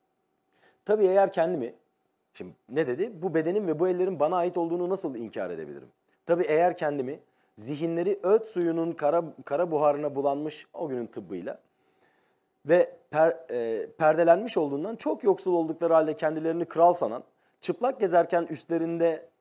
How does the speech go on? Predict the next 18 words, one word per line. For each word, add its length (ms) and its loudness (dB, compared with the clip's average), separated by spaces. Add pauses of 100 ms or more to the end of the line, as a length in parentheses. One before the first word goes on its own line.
(140)
altın 380 0
sırmalı 480 2
erguvan 400 4
ka-, 320 2
kaftanlar 540 -2
gören 300 -4 (360)
ya 120 4
da 260 2 (1300)
testi 280 2
olduklarını 600 4
veya 240 6
camdan 400 2
bed-, 420 0
e, 120 -4
bedenler 460 2
taşıdıklarını 560 -4
hayal 280 4
eden 340 0